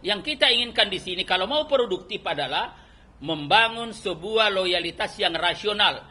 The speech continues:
bukan hanya sekedar loyalitas yang emosional. Nah, ini, ini yang saya kira, eh, semacam himbauan. Namanya himbauan kan boleh-boleh aja. Ya, kepada teman-teman yang, yang sekarang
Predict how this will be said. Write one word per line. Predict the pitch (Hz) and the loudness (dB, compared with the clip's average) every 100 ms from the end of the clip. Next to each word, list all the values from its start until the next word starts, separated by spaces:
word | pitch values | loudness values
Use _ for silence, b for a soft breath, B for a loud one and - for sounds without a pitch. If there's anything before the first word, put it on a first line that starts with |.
| B B 127 | B B -4
bukan | 208 214 208 165 | -2 2 2 2
hanya | 190 190 170 | 0 0 -2
sekedar | 160 180 196 175 | -4 -2 -2 -2
loyalitas | 170 170 156 156 214 190 | -2 -2 -2 -4 -6 -6
yang | 180 156 165 | -4 -4 -4
emosional. | 151 202 220 185 135 117 - - - - - - - - - - - - - 131 | -8 -6 -8 -8 -10 -10 -16 -20 -20 -20 -12 -10 -10 -14 -20 -20 -20 -20 -10 -2
Nah, | |
ini, | 185 247 214 | 2 2 4
ini | 240 | 4
yang | 208 156 | 2 2
saya | 175 170 202 | 2 4 2
kira, | 196 151 185 226 247 B B | 0 -2 0 -2 -6 B B
eh, | - - - - - - - - - - | -20 -20 -20 -20 -20 -20 -20 -20 -20 -18
semacam | - 180 180 160 165 147 | -6 -4 -2 -2 -2 -2
himbauan. | 165 147 139 131 143 180 | -6 -4 -6 -4 -4 -4
Namanya | 214 233 247 | -4 -4 -4
himbauan | 220 226 233 240 240 | -6 -4 -4 -4 -6
kan | 254 226 | -8 -6
boleh-boleh | 165 135 123 117 | -6 -6 -10 -6
aja. | 185 175 147 87 - b b b b | -6 -4 -4 -6 -14 b b b b
Ya, | 131 | -10
kepada | - 143 160 160 | -8 -4 -2 -2
teman-teman | 170 160 143 180 233 220 143 120 | -4 -6 -8 -6 -4 -4 -6 -10
yang, | 127 135 131 | -8 -8 -10
yang | 135 139 127 | -6 -6 -6
sekarang | 131 139 131 208 214 - | -8 -6 -4 -4 -6 -12